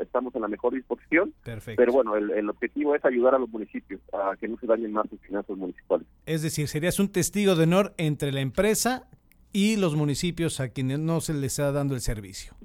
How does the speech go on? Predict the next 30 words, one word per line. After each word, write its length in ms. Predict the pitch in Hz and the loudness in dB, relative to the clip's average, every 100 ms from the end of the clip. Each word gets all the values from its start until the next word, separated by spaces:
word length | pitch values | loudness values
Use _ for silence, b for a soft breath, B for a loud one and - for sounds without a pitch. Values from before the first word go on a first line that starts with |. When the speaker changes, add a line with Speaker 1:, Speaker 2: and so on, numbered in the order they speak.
| _ _ _ _ _ _ _ _ _ _ _ _ _ - | _ _ _ _ _ _ _ _ _ _ _ _ _ 2
Speaker 1:
Sí, 120 | 240 | 4
porque 220 | 170 - | 4 4
al 80 | 151 | 2
final 320 | - 156 185 175 | 6 8 8 8
del 160 | 160 | 8
día, 260 | 156 165 160 | 8 8 6
pues, 220 | - 120 - | 4 2 6
eh, 440 | 117 113 110 107 - - | 8 10 10 8 6 2
así 120 | - | 6
fue. 180 | - 339 | 4 4
El 200 | 117 101 | 2 4
contrato, 440 | 110 107 117 - | 4 6 6 6
pues, 240 | 120 - 95 | 2 0 4
fue 120 | 120 | 4
firmado 540 | - 107 113 117 110 101 | 6 6 8 10 8 8
entre 480 | 87 95 92 87 - - - | 6 6 6 6 0 -20 -8
un 140 | 113 | -4
particular, 580 | - 123 - - 127 - | 4 4 4 6 6 6
en 80 | 127 | -2
este 200 | 104 139 | -8 -10
caso 340 | - - 107 | -14 -14 -6
N 120 | 104 110 | -4 -2
L 160 | 104 | -4
Technologies, 640 | - 113 131 143 151 160 - | -6 -6 -4 -4 -6 -10 -12
y 140 | 95 113 | -10 -6
los 180 | 104 - | -6 -6
municipios. 520 | 107 - - 175 175 - | -10 -8 -10 -10 -14 -10
El, 260 | 98 92 | -10 -8
el, 240 | - 98 95 - | -8 -8 -8 -4
el, 420 | 98 95 95 87 | -2 0 -2 -4